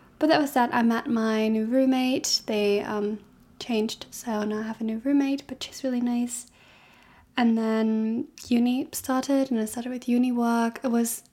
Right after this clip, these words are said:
really, like, a weird first week because the lecturers of some of my classes are on strike,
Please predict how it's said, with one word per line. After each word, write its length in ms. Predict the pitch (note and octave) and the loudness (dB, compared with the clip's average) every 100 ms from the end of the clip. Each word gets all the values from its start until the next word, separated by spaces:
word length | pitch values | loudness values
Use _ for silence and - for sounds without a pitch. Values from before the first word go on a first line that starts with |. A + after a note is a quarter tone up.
| _ _ _ _ _ _ - | _ _ _ _ _ _ -2
really, 320 | B3+ C4 C4 | 2 4 4
like, 320 | B3 A3+ A3 | 2 0 -2
a 80 | A#3+ | -4
weird 380 | G#3+ A3 G#3+ G#3+ | 0 0 2 0
first 580 | - - G#3+ G#3 - - | -4 -2 -2 -2 -6 -6
week 320 | G#3+ G#3+ - | -4 -4 -6
because 480 | A#3 - G#3 G#3 - - - | -10 -6 -6 -6 -10 -14 -6
the 400 | G#3+ G3+ G3+ - | 0 2 2 0
lecturers 800 | A3 - - A3+ G#3+ A3+ - - - | -4 -6 -8 -6 -4 -6 -8 -12 -12
of 100 | - | -6
some 200 | A#3 A3 | -4 -2
of 80 | |
my 120 | A3 A#3+ | -2 -6
classes 460 | - A3+ G3+ - | -8 -10 -10 -10
are 120 | - | -6
on 100 | A3 | -4
strike, 460 | G#3+ - A#3+ - - | -4 -4 -6 -6 -14